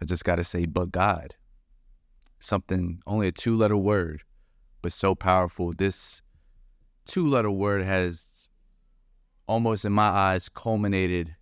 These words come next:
this whole month of August. It might be the whole season. I had this discussion with my wife literally this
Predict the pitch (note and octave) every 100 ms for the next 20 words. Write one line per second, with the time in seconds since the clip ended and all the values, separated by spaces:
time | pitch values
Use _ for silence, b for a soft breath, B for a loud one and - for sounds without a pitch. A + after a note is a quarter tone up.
0 | _ _ - - _ - - _ _ -
1 | E2+ - - - A#2+ G#2+ G2 G#2 F#2+ D#2+
2 | F#2+ F#2+ F#2+ F#2+ - G#2 G#2 G#2+ F#2+ F#2
3 | G2+ F#2+ - G2+ E2+ E2 D#2+ - - F2+
4 | F2 F2 F#2 - F#2+ F2 F2+ E2+ E2 E2
5 | F#2 F2+ - F2+ F2 F2 E2+ D#2 D#2+ -